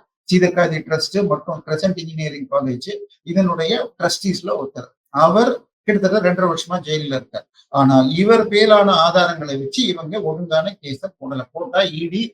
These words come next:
இன்னும் கொஞ்சம் சீரியஸாக அதானியை பார்க்க முடியும். சரி, தவறு செய்திருந்தால் அதற்கு சந்திக்க வேண்டும். அது மோடி ந-, மோடிக்கு அவர் நண்பர்னு சொல்றதெல்லாம், அதாவது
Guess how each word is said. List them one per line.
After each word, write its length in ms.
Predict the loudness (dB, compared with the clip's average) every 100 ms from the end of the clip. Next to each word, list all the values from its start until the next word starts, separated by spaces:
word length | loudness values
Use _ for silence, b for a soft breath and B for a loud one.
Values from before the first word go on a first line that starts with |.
| _ _
இன்னும் 280 | 0 2 2
கொஞ்சம் 240 | 0 -4
சீரியஸாக 640 | -4 -2 -2 -4 -2 -2 0
அதானியை 440 | 0 0 0 -4 -10
பார்க்க 320 | -14 -12 -8
முடியும். 340 | -8 -10 -18 _ _ _ 0
சரி, 180 | 2 4
தவறு 420 | 4 6 8 8 6
செய்திருந்தால் 880 | 4 4 4 2 2 4 4 4 0 -6
அதற்கு 440 | -4 0 0 -2 -6
சந்திக்க 540 | -4 -6 -8 -10 -10
வேண்டும். 480 | -8 -8 -8 -10 -14 _ _ _
அது 160 | -2 2
மோடி 300 | 4 6 4 4
ந-, 200 | 2 4
மோடிக்கு 440 | 4 4 2 4
அவர் 260 | 6 4 2
நண்பர்னு 500 | -2 4 4 2 -2
சொல்றதெல்லாம், 680 | -8 -10 -10 -6 0 0 0 _ _ _ -4
அதாவது 460 | 4 8 8 4